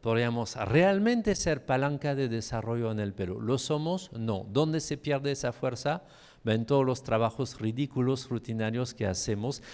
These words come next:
que despilfarran la energía social que podríamos generar. Entonces, ¿qué cosa es la responsabilidad social? No es un concepto que viene de la universidad.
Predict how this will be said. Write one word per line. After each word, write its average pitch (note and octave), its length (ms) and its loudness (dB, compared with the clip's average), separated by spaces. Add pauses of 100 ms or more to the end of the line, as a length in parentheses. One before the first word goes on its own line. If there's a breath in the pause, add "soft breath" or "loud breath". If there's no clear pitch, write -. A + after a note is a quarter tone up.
(160 loud breath)
que A2+ 160 0
despilfarran C3+ 960 0
la A2+ 140 0
energía A2 580 0
social B2 560 -4
que G#2+ 100 -6
podríamos G2 480 -6
generar. E2 460 -14 (1500 soft breath)
Entonces, C3 300 2
¿qué F3+ 180 0
cosa F3 300 2
es E3 60 2
la D3+ 120 4
responsabilidad C3 800 0
social? A2+ 440 -2 (440 loud breath)
No D#3 420 8
es G#3 260 6
un F3 140 2
concepto E3+ 640 0
que C#3 140 2
viene C3+ 360 0
de B2+ 160 -2
la A2+ 160 0
universidad. G2+ 800 -4